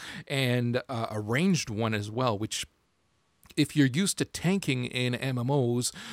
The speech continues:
you're used to going toe-to-toe with the Great Big Dragon. Well, in this case, you don't. You actually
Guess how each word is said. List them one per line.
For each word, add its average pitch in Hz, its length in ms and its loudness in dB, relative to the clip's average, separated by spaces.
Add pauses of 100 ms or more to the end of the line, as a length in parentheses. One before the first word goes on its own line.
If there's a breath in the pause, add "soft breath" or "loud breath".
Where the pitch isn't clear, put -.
(160 loud breath)
you're 147 200 12
used 151 260 6
to 143 80 -4
going 123 400 4
toe-to-toe 127 600 2
with 101 200 -2
the 110 60 -8
Great 110 200 2
Big 113 160 0
Dragon. 120 400 4
Well, 110 200 -2
in 117 80 -2
this 170 180 2
case, 120 340 -4
you 135 80 0
don't. 139 300 2
You 107 100 -2
actually 120 520 -2